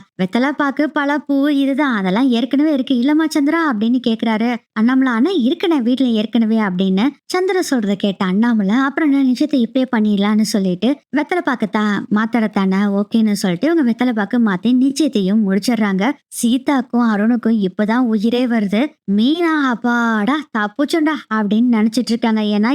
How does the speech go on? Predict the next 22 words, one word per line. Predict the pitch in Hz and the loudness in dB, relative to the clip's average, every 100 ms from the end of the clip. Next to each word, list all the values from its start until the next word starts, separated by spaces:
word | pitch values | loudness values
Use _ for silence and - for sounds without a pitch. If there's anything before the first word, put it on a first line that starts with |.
| 294 | 2
இனி | 302 370 | 0 0
வந்து | 339 247 240 277 _ 208 | 0 2 0 -2 _ -4
ரெஜிஸ்டர் | 190 240 240 285 277 | 0 0 0 0 2
மேரேஜ் | 262 254 - | 0 -2 -2
பண்ண | 254 269 | 0 2
விஷயத்த | 294 240 247 311 | 2 0 0 2
ஒண்ணும் | 262 277 277 | 2 2 0
சொல்ல | 262 277 | 0 2
வேண்டிய | 277 277 269 247 | 0 0 0 -2
அவசியம் | 240 277 262 | 0 2 2
இல்ல. | 247 254 | 2 0
ஏன்னா, | 190 214 214 247 285 269 _ | 0 0 2 2 0 -2 _
"சீதாவுக்கும் | 190 180 226 226 220 262 | -2 0 0 0 0 0
அருணுக்கும் | 254 247 247 247 285 277 | 0 2 0 0 0 0
கல்யாணமே | 254 262 254 277 | 0 2 2 2
ஆக | 262 247 | 0 -2
போகுது, | 240 233 202 202 | -2 0 0 0
அப்புறம் | 185 180 - 175 | -2 -4 -2 0
என்ன | 214 | 2
இதெல்லாம் | 240 214 | 2 0
சொல்ல | 254 302 311 | 0 0 0
வேண்டியதில்ல?" | 302 262 240 208 | 2 0 0 0